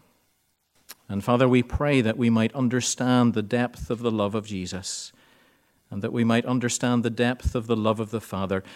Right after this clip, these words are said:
and that we might know that we are not orphans any longer, but that we are children of the King, that we belong, that we're created just as you wanted us to be,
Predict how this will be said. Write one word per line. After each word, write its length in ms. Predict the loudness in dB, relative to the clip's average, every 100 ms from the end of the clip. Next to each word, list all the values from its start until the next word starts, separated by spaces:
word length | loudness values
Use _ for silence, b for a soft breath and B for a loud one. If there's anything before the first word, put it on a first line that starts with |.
| B B
and 140 | -2
that 140 | -2 -2
we 200 | 0 0
might 340 | 2 0 0
know 440 | -2 0 2 2 0
that 220 | -4 -4
we 220 | -4 -2
are 400 | 0 0 0 -4 -12 _
not 420 | -2 0 0 -2
orphans 560 | -4 -4 -4 -8 -8 -10 -8
any 220 | -4 -2
longer, 420 | -2 -6 -12 -18 _ _ _ _ _ _ _ _ _ _
but 160 | -14 -10
that 140 | -6
we 180 | -4 -2
are 80 | -4
children 760 | -6 -8 -6 -4 0 2 0
of 220 | -2 -8
the 80 | -8
King, 440 | -10 -12 -12 -14 -18 _ _ _ _ _ _ _ _
that 160 | -8 -4
we 140 | -2
belong, 800 | 0 0 0 2 2 2 0 -6 -16 _ _ _ _ b b b -8
that 140 | -4
we're 120 | -2
created 600 | -2 -2 -2 0 0 -2
just 380 | -2 -4 -4 -4
as 120 | -4 0
you 140 | 0
wanted 400 | 2 0 0 -2
us 180 | -2 -2
to 120 | -6
be, 320 | -4 -2 -2